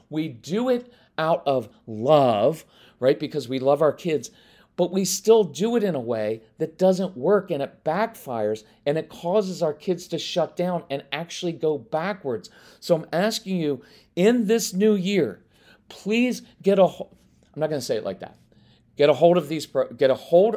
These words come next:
of these concepts. Work at it. Work on your own anxiety, your own control issues. I promise you, if you put your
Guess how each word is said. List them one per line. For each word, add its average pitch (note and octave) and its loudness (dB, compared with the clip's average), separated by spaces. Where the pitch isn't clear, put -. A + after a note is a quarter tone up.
of D#3+ 0
these D#3 -8
concepts. - -10
Work B2 0
at F#2 -2
it. - -12
Work D3 4
on C3+ 0
your A2 -4
own C3 0
anxiety, A2+ -2
your F#2+ -10
own B2 -2
control A#2+ -2
issues. A2+ -8
I A#2 -4
promise D#3 -4
you, D3+ -4
if A#2+ -10
you A#2 -6
put - -4
your D#3+ 0